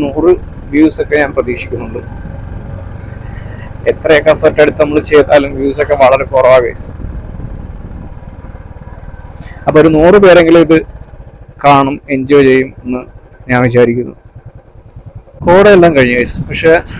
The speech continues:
അത് നല്ല വ്യൂ. ഒരു മഞ്ഞ പൂക്കളൊക്കെ പിടിച്ചൊരു ചെടി, ഏ, റോഡിലേക്ക് ഇങ്ങനെ ചാഞ്ഞ് നിൽക്കുന്നു. അത് കാണാൻ നല്ല ഭംഗിയുണ്ട്. ഒരു വ്യൂ പോയിന്റ് ആണെന്ന് തോന്നുന്നു കേട്ടോ. ഒരുപാട്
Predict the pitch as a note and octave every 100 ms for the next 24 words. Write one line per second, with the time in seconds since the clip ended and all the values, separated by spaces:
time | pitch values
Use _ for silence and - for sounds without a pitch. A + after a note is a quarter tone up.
0 | - - - - - - - D3+ D#3+ D3
1 | D3 F3 D3+ C#3+ D3 - - - - -
2 | - - - - D3 D#3 C#3 D3 E3+ E3
3 | D3+ C#3+ D3 D#3 D3+ C#3 D3 C#3 C#3 B2+
4 | C#3 - C#3+ C#3 C3 C3 C#3 C#3 C#3+ C#3
5 | C#3 A#2+ A2+ B2+ A2+ A2+ A#2+ C3 B2+ C3+
6 | C3 A#2+ C3 A#2 A2 - - - - -
7 | - - - - C#3 C3+ C3 A#2 C#3+ C3+
8 | B2 A2+ A2+ A2+ A2 A#2 - - - -
9 | - - - - - - - - - -
10 | - - - C3 C3 C3